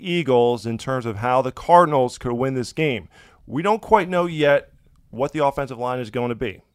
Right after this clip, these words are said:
okay? Jordan Mailata came out of the game on Sunday with a shoulder injury. Jack Driscoll came in,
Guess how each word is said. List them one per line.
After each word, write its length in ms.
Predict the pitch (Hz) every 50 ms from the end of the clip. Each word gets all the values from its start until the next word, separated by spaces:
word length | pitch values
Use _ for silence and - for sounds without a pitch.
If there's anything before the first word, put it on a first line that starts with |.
| -
okay? 500 | 110 104 101 - 117 110 107 107 107 104 98
Jordan 240 | - 120 127 135 135
Mailata 340 | 135 135 131 131 131 127 127
came 200 | - - 131 131
out 140 | 127 127 123
of 40 | 117
the 60 | 117
game 380 | 104 - 135 131 127 127 127
on 120 | 123 117 110
Sunday 220 | - 127 127 127
with 160 | 117 110 104
a 40 | 98
shoulder 380 | - - 139 139 135 127 135 131
injury. 400 | 139 135 120 135 143 143 131 - _ _ _ _ _ -
Jack 340 | - 135 135 135 - _ -
Driscoll 560 | - 131 127 - - 139 131 131 131 123 120
came 360 | 120 - - 139 139 135 131
in, 300 | 131 131 131 131 131 -